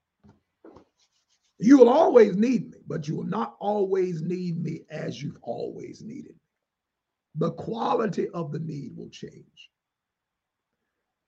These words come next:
I'm talking about preparing your successors.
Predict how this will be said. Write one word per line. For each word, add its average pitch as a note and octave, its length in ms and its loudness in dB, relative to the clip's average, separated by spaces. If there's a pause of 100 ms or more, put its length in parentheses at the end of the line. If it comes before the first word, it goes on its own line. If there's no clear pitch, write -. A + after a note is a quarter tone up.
(240)
I'm A3 200 4
talking G3 340 4
about - 320 0
preparing F3 440 0
your F3 160 0
successors. - 800 -4